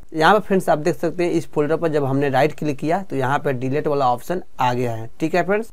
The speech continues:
और ऊपर जो प्रॉपर्टीज बार होता है यहाँ पर भी न्यू फोल्डर वाला ऑप्शन आ गया है। इसके बाद हम दूसरे फोल्डर को भी चेक करके दिखा दे रहे हैं। यहाँ पे आप देख सकते हैं कि दूसरे फोल्डर पर हमने राइट क्लिक किया तो यहाँ पे आप देख सकते हैं जो डिलीट वाला ऑप्शन है यहाँ पे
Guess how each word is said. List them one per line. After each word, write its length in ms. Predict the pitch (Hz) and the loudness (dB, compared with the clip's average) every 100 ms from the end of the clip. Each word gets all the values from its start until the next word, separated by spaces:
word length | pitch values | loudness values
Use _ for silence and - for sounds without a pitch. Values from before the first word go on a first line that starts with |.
| - | 4
और 320 | 147 160 165 | 6 6 4
ऊपर 300 | 185 147 185 | -4 2 2
जो 140 | 170 165 | 4 4
प्रॉपर्टीज 500 | 160 135 151 143 165 | 2 2 2 2 2
बार 180 | 156 139 | 4 4
होता 260 | 127 151 | 2 2
है 220 | 196 202 | 0 0
यहाँ 200 | 151 139 | -2 0
पर 160 | 151 151 | 0 0
भी 220 | 165 240 - - - - | 0 0 -4 -12 -12 -4
न्यू 220 | 139 160 | 0 0
फोल्डर 300 | 131 143 151 | 2 2 4
वाला 260 | 147 143 131 | 4 2 0
ऑप्शन 280 | - 180 - - | 0 -4 -4 -4
आ 120 | 131 | -2
गया 180 | 117 113 | -2 -2
है। 140 | 107 - - - - | -4 -8 -12 -14 -14
इसके 280 | 147 - 185 | -10 0 4
बाद 280 | 175 175 170 | 10 10 10
हम 160 | 156 156 | 4 2
दूसरे 280 | 143 - 185 | -2 0 0
फोल्डर 360 | - 160 170 | 2 2 2
को 100 | 170 | 0
भी 120 | 165 170 | 0 0
चेक 220 | - 151 | 0 0
करके 220 | 151 160 | 0 0
दिखा 280 | 147 143 139 | -2 2 2
दे 120 | 139 | 4
रहे 100 | 160 | 0
हैं। 160 | 220 160 | 0 -2
यहाँ 200 | 135 139 | 0 0
पे 120 | 143 | 4
आप 100 | 147 | 2
देख 160 | 131 143 | 2 -2
सकते 320 | - 131 - | -2 -6 -2
हैं 140 | 165 196 | -2 -2
कि 160 | - 135 | -2 -4
दूसरे 300 | 131 - 165 | -4 -2 -2
फोल्डर 300 | - 131 139 | 0 -2 -2
पर 140 | 160 | -4
हमने 300 | 147 143 156 156 - - - - | -2 0 0 -2 -6 -14 -12 0
राइट 220 | 127 147 | 2 2
क्लिक 260 | - 151 139 | 0 -2 2
किया 260 | 170 220 - - - | 2 2 -2 -12 -4
तो 60 | |
यहाँ 280 | 156 151 165 | 2 6 6
पे 120 | 175 | 6
आप 100 | 165 | 4
देख 160 | 147 151 | 4 -2
सकते 320 | 151 139 - | -2 -4 0
हैं 240 | 180 196 160 | 0 2 0
जो 100 | 151 | 0
डिलीट 320 | 135 147 160 | 0 2 2
वाला 240 | 156 143 | 4 4
ऑप्शन 300 | 131 - 143 | 2 0 -2
है 180 | 165 185 | 0 -2
यहाँ 200 | 139 131 | 0 0
पे 180 | 131 160 | 0 -4